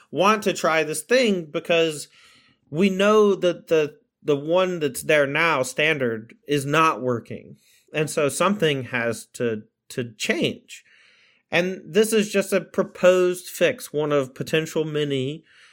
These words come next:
You know, it could be three sets. Doesn't have to be, or it could be four, three years of sets instead of four years of sets. Like, it doesn't really matter. You just need,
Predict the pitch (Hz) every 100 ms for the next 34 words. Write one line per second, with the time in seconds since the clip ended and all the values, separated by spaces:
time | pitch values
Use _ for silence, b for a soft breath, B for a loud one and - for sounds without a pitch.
0 | b b 143 147 151 170 185 185 - 185
1 | 175 165 135 147 175 160 156 143 156 160
2 | 160 - 214 208 208 196 196 180 - 208
3 | 190 170 147 - 139 139 135 151 139 -
4 | 160 156 143 120 107 - 104 104 143 160
5 | 190 170 143 147 143 127 120 117 107 120
6 | 156 170 160 165 175 170 160